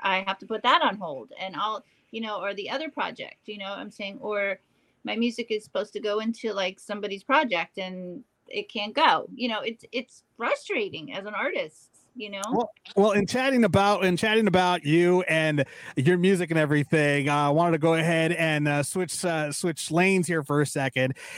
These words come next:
Speaker 2: and, uh, just, you know, like, have our, our listeners, uh, know a little bit about you. I mean, obviously, you're, you're a rising
Speaker 1: Mm-hmm.
Speaker 2: star.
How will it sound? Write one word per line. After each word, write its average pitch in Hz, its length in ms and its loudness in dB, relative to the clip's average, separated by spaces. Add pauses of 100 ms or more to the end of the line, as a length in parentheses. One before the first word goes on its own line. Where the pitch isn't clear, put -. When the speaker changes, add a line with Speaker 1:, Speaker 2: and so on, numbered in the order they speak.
(140)
Speaker 2:
and, 156 380 4
uh, 151 200 4
just, 156 240 -2
you 185 60 2
know, 160 240 4
like, 151 240 2
have 156 300 0
our, 156 340 2
our 156 220 2
listeners, 160 640 2 (340)
uh, 143 440 4
know 170 180 4
a - 20 6
little 165 140 2
bit 160 100 2
about 160 260 0
you. 160 120 4
I 160 40 2
mean, 160 120 2
obviously, 156 380 0
you're, 151 260 2
you're 151 240 2
a 143 60 2
rising 156 460 2
Speaker 1:
Mm-hmm. - 160 -2
Speaker 2:
star. 147 460 0